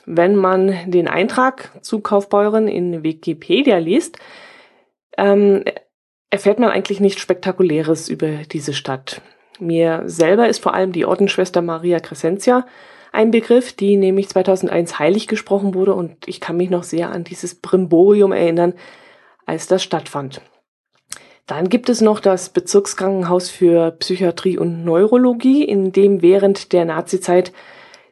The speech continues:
die Euthanasie-Tötungsaktion stattfand. Ein Kapitel dieser dunklen Geschichte, ja. Und manchen wird vielleicht auch Kaufbeuren-Neugablonz ein Begriff sein.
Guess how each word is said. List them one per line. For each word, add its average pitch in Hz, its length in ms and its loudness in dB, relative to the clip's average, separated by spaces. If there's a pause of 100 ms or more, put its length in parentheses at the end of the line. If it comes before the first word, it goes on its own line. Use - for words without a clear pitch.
(140)
die 175 320 2
Euthanasie-Tötungsaktion 170 1600 -2
stattfand. 143 880 -4 (1080)
Ein 190 420 2
Kapitel 175 540 -2
dieser 175 300 0
dunklen 175 360 -2
Geschichte, 190 440 0
ja. 135 260 -6 (1160)
Und 190 480 2
manchen 240 420 4
wird 233 140 4
vielleicht 202 340 2
auch 185 200 -2
Kaufbeuren-Neugablonz 170 1500 0
ein 240 320 0
Begriff 254 320 0
sein. 262 380 2